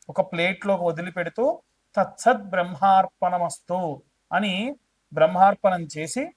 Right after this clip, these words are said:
ఆ నీటిని తీర్థంగా తాగాలి. అదే జపతీర్థం అంటారు. కాబట్టి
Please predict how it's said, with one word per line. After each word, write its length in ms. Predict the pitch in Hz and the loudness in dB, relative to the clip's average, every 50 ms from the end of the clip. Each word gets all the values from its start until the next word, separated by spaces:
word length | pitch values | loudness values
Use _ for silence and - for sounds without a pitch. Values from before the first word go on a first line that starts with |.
| _ _ _ _ _ _ _ _ _ _ _ _ _ _ _ - 131 | _ _ _ _ _ _ _ _ _ _ _ _ _ _ _ -2 4
ఆ 160 | 160 196 214 | 4 6 6
నీటిని 480 | 208 190 190 208 208 - 208 214 240 | 4 2 -2 -4 -4 -4 -4 -4 -4
తీర్థంగా 480 | 254 - - 202 190 170 196 190 196 214 | -6 -6 -8 -8 -4 -2 -2 0 0 0
తాగాలి. 340 | 208 - 180 175 165 156 151 | 2 2 2 4 4 2 2
అదే 180 | 147 165 202 | 0 -4 -8
జపతీర్థం 640 | 208 - 180 - - 185 - 135 - - _ 170 185 | -6 -4 -4 -4 -4 -10 -10 -12 -16 -6 _ -2 -2
అంటారు. 280 | 175 - - - - _ _ _ _ _ _ _ _ _ _ _ _ _ _ _ _ _ - | -2 -4 -6 -16 -18 _ _ _ _ _ _ _ _ _ _ _ _ _ _ _ _ _ 6
కాబట్టి 340 | 196 190 196 202 202 - | 6 6 6 4 -4 -10